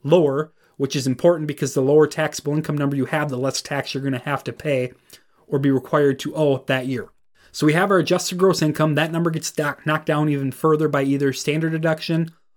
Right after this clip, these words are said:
or an itemized deduction. Now we've reached the point of what your taxable income actually is. And I know for any accountants that are listening out there, anybody else who's got more in-depth tax knowl-, tax knowledge, we did skip over the Q B I deduction.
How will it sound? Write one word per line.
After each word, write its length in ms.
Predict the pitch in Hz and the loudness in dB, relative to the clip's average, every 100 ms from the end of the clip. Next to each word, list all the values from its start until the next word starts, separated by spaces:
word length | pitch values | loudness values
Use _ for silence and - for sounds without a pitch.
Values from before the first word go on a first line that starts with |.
| _ - | _ 2
or 260 | 147 151 | 6 8
an 140 | 151 156 | 6 2
itemized 500 | 185 202 143 120 - | 0 2 2 -2 -4
deduction. 440 | 120 110 - 107 - _ _ _ _ _ | -6 -6 -8 -12 -14 _ _ _ _ _
Now 320 | 131 160 190 | 0 2 4
we've 400 | 185 196 170 147 | 4 4 0 0
reached 280 | 165 170 - | 0 0 -2
the 80 | 156 | -4
point 460 | - 156 151 156 | 0 0 0 -2
of 420 | 139 135 131 127 _ _ 143 | -4 -2 -2 -2 _ _ -2
what 280 | 139 156 | -2 -2
your 140 | 160 147 | -4 -8
taxable 680 | - 165 151 - 156 147 - | -6 -4 -4 -4 -4 -4 -6
income 400 | 151 139 151 143 - | -6 -6 -6 -6 -6
actually 540 | 135 - - 135 127 | -6 -6 -4 -2 -2
is. 260 | 110 - - - - _ _ - | -4 -8 -12 -16 -20 _ _ -4
And 120 | 143 | 0
I 60 | 151 | 4
know 180 | 170 | 4
for 220 | 165 160 151 | 4 0 2
any 260 | 160 156 | 0 0
accountants 420 | 139 - 185 175 185 | -2 -2 -2 0 0
that 120 | 170 | 2
are 80 | 160 | 2
listening 380 | 160 170 160 | 2 0 -2
out 180 | 151 151 | -2 0
there, 160 | 156 143 | 0 0
anybody 300 | 147 147 143 | 0 0 2
else 200 | 143 - | 0 -2
who's 120 | 139 | -4
got 240 | 135 135 | -2 -2
more 220 | 135 143 143 | -2 0 0
in-depth 360 | 143 151 - | 0 -2 -2
tax 240 | 151 143 139 | -4 -4 -6
knowl-, 260 | 127 131 - | -8 -8 -8
tax 340 | - 143 - | -6 -6 -4
knowledge, 400 | 131 120 131 135 - _ _ _ | -8 -4 -4 -4 -10 _ _ _
we 80 | 131 | 2
did 180 | 160 160 | 2 2
skip 240 | - 165 | 0 2
over 240 | 160 156 156 | 2 2 0
the 80 | |
Q 200 | 143 165 | -2 -4
B 140 | 156 147 | 0 0
I 140 | 143 | 0
deduction. 640 | 143 135 127 - 131 139 | 0 -2 -4 -4 -4 -4